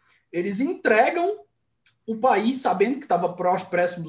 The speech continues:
pré-, pró-, prestes a perder a guerra, eles entregam o país nas mãos dos social-, sociais-democratas, que nunca tiveram oportunidade de governar. Os sociais-democratas, doidos pra governarem,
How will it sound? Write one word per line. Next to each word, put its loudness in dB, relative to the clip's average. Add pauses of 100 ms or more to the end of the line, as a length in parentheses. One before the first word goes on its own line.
(100)
pré-, -2
pró-, -2
prestes -4
a -4
perder -6
a 0
guerra, -6
eles -8
entregam -2
o -2
país -2 (340)
nas 0
mãos 2
dos -6
social-, 0
sociais-democratas, -2
que -6
nunca 0
tiveram 0
oportunidade -2
de -12
governar. -2 (360)
Os -6
sociais-democratas, 2
doidos 0
pra 2
governarem, 2